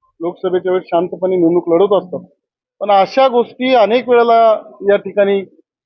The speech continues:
कल्याणपूर्वमध्ये होत आहेत, अंबरनाथमध्ये होत आहेत, डोंबिवलीमध्ये होत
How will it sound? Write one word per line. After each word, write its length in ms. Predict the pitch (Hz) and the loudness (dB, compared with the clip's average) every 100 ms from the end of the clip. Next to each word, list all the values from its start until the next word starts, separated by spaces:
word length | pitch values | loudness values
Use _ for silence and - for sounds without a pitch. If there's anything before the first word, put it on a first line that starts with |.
| - | -8
कल्याणपूर्वमध्ये 760 | 170 180 202 202 196 196 190 185 | -4 -2 -2 0 0 0 0 0
होत 140 | 175 190 | 0 2
आहेत, 300 | 190 185 180 - _ _ _ _ _ _ _ - | 2 2 -2 -8 _ _ _ _ _ _ _ -18
अंबरनाथमध्ये 680 | 147 156 190 196 185 185 185 | -10 -4 -2 -2 -4 -2 0
होत 140 | 175 185 | 0 0
आहेत, 260 | 180 180 165 - - _ _ | 2 2 -2 -10 -20 _ _
डोंबिवलीमध्ये 540 | 147 147 170 190 190 185 | -10 -4 -2 0 2 2
होत 140 | 170 | 0